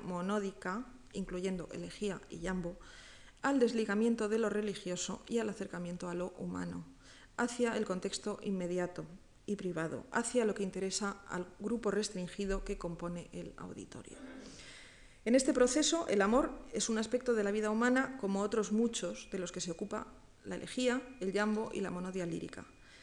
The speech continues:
Pero insistimos en que no es el tema más importante, salvo en Safo.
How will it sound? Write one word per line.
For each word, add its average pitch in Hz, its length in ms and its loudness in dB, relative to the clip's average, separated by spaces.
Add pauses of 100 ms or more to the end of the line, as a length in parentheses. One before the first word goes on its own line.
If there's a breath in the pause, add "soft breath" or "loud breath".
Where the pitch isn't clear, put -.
(420 loud breath)
Pero 285 180 8
insistimos 262 680 4
en 214 140 0
que 220 120 0
no 233 200 4
es 226 180 2
el 202 100 -4
tema 208 200 0
más 208 180 -2
importante, 185 680 -2
salvo 190 320 0
en 170 80 -2
Safo. 147 380 -6